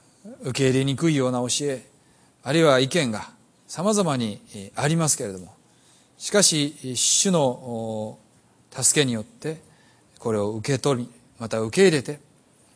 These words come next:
成長していくことができますように。イエス様が私たちを許し受け入れてくださったように、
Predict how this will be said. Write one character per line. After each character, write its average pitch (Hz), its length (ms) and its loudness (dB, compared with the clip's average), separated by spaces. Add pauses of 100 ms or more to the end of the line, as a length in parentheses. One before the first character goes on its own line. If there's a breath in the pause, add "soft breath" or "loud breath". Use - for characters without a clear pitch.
(220 loud breath)
成 123 240 -2
長 110 160 -4
し - 80 -2
て 110 100 -6
い 101 60 -6
く 98 60 -14
こ - 100 -16
と 127 140 -10
が 107 240 -8 (160)
で 107 100 -10
き 113 80 -8
ま 120 120 -4
す - 140 -4
よ 92 80 -8
う 82 40 -12
に。 87 60 -20 (2750 soft breath)
イ 110 80 -2
エ 104 60 0
ス - 60 6
様 110 200 0
が 110 80 -2
私 113 240 -4
た 117 100 -8
ち 147 140 -10
を 156 160 -4
許 131 220 -2
し - 180 -2
受 120 180 -10
け 139 140 -4
入 131 100 -2
れ 131 120 -2
て 131 80 -6
く 117 80 -12
だ 110 80 -6
さ 113 120 -6
っ 104 80 -8
た 98 120 -12
よ 87 140 -10
う 92 60 -14
に、 160 140 -12